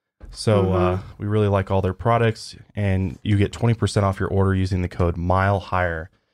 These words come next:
Speaker 1: which is a great deal. And also, we love our Monk personal oil diffuser pens as well, somewhere on the table here. But
Speaker 2: Oh, they're all over here. I've been hoarding them.
Speaker 1: <laughs> But yeah, if you, uh,
Speaker 2: <coughs>
Speaker 1: just need to chill, the C B D products are great, and so are the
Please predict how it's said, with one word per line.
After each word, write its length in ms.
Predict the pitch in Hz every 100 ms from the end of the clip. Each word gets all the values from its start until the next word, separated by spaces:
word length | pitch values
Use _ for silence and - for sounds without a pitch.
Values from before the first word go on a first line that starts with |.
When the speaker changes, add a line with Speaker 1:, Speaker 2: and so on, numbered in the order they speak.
| _ -
Speaker 1:
which 180 | 92
is 200 | 92 90 -
a 240 | 92 78
great 380 | - 98 92 90
deal. 360 | 92 90 90 85
And 140 | 95
also, 520 | - 107 - 104 101 98
we 240 | 107 104
love 280 | 101 98 95 -
our 200 | 95 92
Monk 460 | - 101 107 113 - _ _ _ -
personal 340 | 127 127 120
oil 240 | 110 117 117
diffuser 320 | 120 113 107
pens 280 | - 110 104
as 100 | 98
well, 240 | 107 110
somewhere 400 | 107 - 104 98
on 100 | 95
the 120 | 95 - _
table 240 | - 101 95
here. 220 | 101 98
But 220 | 104 101
Speaker 2:
Oh, 40 |
they're 160 | 160 160
all 180 | 156 165
over 120 | 165
here. 160 | 160 160
I've 80 |
been 100 | 165
hoarding 360 | 160 165 165 165
them. 120 | 170
Speaker 1:
<laughs> 760 | 170 123 165 - - - 110 - - - _ _ _
But 160 | - 131
yeah, 240 | 190 98 -
if 140 | 110 - 110
you, 160 | 113 113
uh, 240 | 110 104
Speaker 2:
<coughs> 160 | 104 -
Speaker 1:
just 120 | 123
need 180 | 139 139
to 60 | 113
chill, 380 | - 135 165 175 139 -
the 80 | 104
C 160 | -
B 60 | 123
D 100 | 127
products 400 | 127 120 123 117
are 60 |
great, 360 | 104 110 139 -
and 160 | 107 98
so 280 | - 110 104
are 140 | 104
the 260 | 101 98